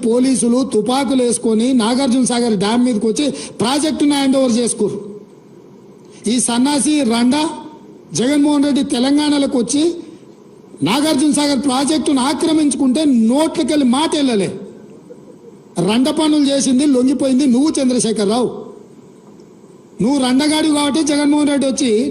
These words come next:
నాగార్జున సాగర్ మీద తుపాకులు పెట్టి ప్రాజెక్టును హ్యాండ్ ఓవర్ చేసుకుండు. అదే కాంగ్రెస్ అధికారంలో ఉన్నప్పుడు వచ్చి చూడమను, ఇవాళ రమ్మను, వచ్చి ప-, నాగార్జున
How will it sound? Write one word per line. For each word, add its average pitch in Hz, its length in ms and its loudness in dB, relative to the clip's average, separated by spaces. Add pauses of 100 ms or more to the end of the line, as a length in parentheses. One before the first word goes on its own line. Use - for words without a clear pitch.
నాగార్జున 277 440 0
సాగర్ 269 280 0
మీద 226 100 0 (400)
తుపాకులు 302 420 0
పెట్టి 294 240 0
ప్రాజెక్టును 285 500 0
హ్యాండ్ 277 200 0
ఓవర్ 240 200 0
చేసుకుండు. 196 380 -2 (1160)
అదే 294 160 0 (120)
కాంగ్రెస్ 294 400 2
అధికారంలో 285 520 2
ఉన్నప్పుడు 269 300 0
వచ్చి 269 220 0
చూడమను, 311 380 2 (1000)
ఇవాళ 277 260 2
రమ్మను, 302 380 2
వచ్చి 302 180 -2 (180)
ప-, 240 220 0 (120)
నాగార్జున 277 360 0